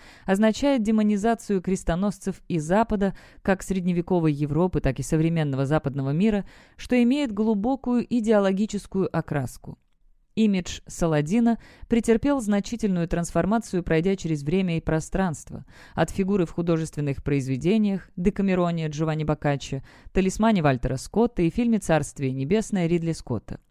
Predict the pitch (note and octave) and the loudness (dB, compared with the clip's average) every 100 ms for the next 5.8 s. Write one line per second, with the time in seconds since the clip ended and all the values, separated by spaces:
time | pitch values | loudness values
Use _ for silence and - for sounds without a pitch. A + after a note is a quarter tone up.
0 | - G#3 A3 G#3 G3+ C4 A#3+ G3+ F#3 F3+ | -2 0 0 0 0 -2 -2 -2 -2 -2
1 | F3 - C3+ D3+ A3+ A3 G3 - - - | -6 -4 -2 0 -4 -6 -8 -10 -20 -20
2 | - G#3+ G3+ D3 - E3 G#3+ G3+ F#3+ F#3 | -4 0 0 -2 -4 -2 0 0 -2 -6
3 | - A#3 - A3+ G3 B2+ - - - - | -6 -8 -2 0 0 -2 -6 -14 -18 -20
4 | - - - - F#3 F3 A#3 A3+ G3 - | -20 -20 -20 -2 -2 2 0 0 -4 -6
5 | D#3 D3+ D3+ E3+ G#3+ E3+ G3 | -2 0 2 2 0 0 0